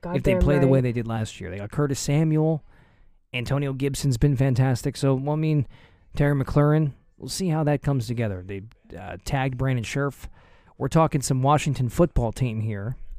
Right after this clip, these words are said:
Speaker 2: Yes, and while we were recording this podcast, Allen Robinson signed his franchise tag.
Speaker 1: So Robinson signs the franchise tender, probably slams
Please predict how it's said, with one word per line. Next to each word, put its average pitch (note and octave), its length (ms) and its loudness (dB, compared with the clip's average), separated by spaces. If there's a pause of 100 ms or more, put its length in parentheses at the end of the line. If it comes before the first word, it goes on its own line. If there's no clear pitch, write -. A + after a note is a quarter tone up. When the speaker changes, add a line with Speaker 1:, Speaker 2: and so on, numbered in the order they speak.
Speaker 2:
Yes, A3+ 240 6
and A3 100 2
while G#3+ 160 10
we A#3 80 10
were A3 120 10
recording G#3 500 6
this E3+ 120 -2
podcast, F3 600 -4
Allen G#3+ 260 2
Robinson F#3+ 480 -2
signed F#3+ 320 -2
his - 160 -6
franchise - 500 -4
tag. - 320 -8 (160)
Speaker 1:
So A#2+ 260 -2
Robinson D#3 580 2
signs D#3 260 2
the A#2+ 80 0
franchise D#3 480 2
tender, D3+ 320 2
probably C#3+ 320 2
slams C#3+ 800 0